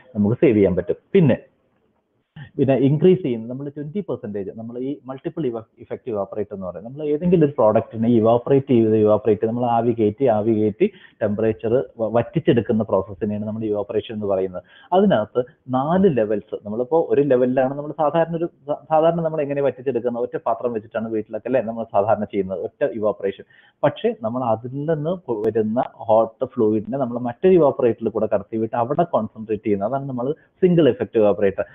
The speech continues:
അങ്ങനെ double effect, triple effect, അതുമാതിരി തന്നെ നാല് ഭ-, വ-, വ-, ഏർ, പിന്നെ സ്റ്റേജ് വഴി അതിനെ നമുക്ക് ഇവാപ്പറേറ്റ് ചെയ്ത് കളിക്കുകയാണെങ്കിൽ energy efficiency പിന്നെയും നമുക്ക് save ചെയ്യാൻ പറ്റും എന്നുള്ളതാണ് നമ്മൾ കണ്ടിട്ടുള്ളത്. പിന്നെ ലാസ്റ്റിൽ ഞാൻ പറഞ്ഞു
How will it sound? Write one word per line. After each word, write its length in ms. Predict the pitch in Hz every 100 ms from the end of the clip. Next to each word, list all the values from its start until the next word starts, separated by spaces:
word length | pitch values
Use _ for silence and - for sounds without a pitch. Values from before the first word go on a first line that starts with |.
| _ -
അങ്ങനെ 320 | 254 156 135
double 220 | 131 147
effect, 340 | 139 - - -
triple 480 | - 135 - 185
effect, 400 | 123 - - 151 -
അതുമാതിരി 340 | 113 131 127
തന്നെ 120 | 139 139
നാല് 520 | 131 131 170 190 202 - _ _ _
ഭ-, 240 | 107 113 110
വ-, 260 | 113 110 117
വ-, 260 | 117 107
ഏർ, 180 | 117 113
പിന്നെ 300 | 107 107 107 - -
സ്റ്റേജ് 500 | 110 - 143 180 170
വഴി 280 | 143 107 117 _ -
അതിനെ 200 | 107 110
നമുക്ക് 360 | 110 98 98 127
ഇവാപ്പറേറ്റ് 480 | 120 107 104 113 107
ചെയ്ത് 160 | 107
കളിക്കുകയാണെങ്കിൽ 440 | 104 101 101 107 104
energy 300 | 104 104 117
efficiency 640 | 101 - 101 98 - 104
പിന്നെയും 380 | 107 101 104 110
നമുക്ക് 280 | 104 95 85
save 260 | - 98 104
ചെയ്യാൻ 220 | 101 101
പറ്റും 320 | 98 - 101
എന്നുള്ളതാണ് 460 | 95 98 98 98 107
നമ്മൾ 180 | 95
കണ്ടിട്ടുള്ളത്. 480 | 98 87 - 95 85 - - - _ -
പിന്നെ 320 | 120 110 110 113
ലാസ്റ്റിൽ 460 | 101 95 - 156 190
ഞാൻ 160 | 104
പറഞ്ഞു 280 | 98 95 104